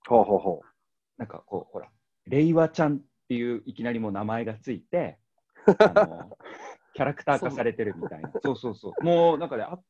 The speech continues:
Speaker 2: プ、お昼には、あれ、は、発表が十一時半とか四十分とか、そんなあたりでしたよね。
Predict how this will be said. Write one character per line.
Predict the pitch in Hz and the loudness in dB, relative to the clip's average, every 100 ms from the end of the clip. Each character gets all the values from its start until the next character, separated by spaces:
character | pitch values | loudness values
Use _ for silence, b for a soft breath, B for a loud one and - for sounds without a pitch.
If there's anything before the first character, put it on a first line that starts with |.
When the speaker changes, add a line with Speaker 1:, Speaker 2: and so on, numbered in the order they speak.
| _ _ | _ _
Speaker 2:
プ、 | 196 b b b - | -14 b b b -8
お | |
昼 | 185 - 277 196 | -6 -6 -6 -4
に | 117 | -6
は、 | 92 - | -6 -10
あ | 180 | -12
れ、 | 214 | -12
は、 | - _ | -14 _
発 | 208 - | -10 -8
表 | 247 | -4
が | 220 | -4
十 | 214 233 | -2 -6
一 | 233 208 | -6 -8
時 | 233 226 - _ _ _ _ _ _ | -8 -8 -12 _ _ _ _ _ _
半 | 196 185 | -10 -8
と | 147 | -12
か | 104 101 | -10 -8
四 | 120 127 | -6 -6
十 | 139 | -10
分 | 90 | -14
と | - | -20
か、 | - | -12
そ | |
ん | 107 | -8
な | 101 101 - | -8 -10 -14
あ | 98 | -20
た | |
り | 85 | -18
で | 85 | -18
し | _ | _
た | _ | _
よ | _ | _
ね。 | 92 | -18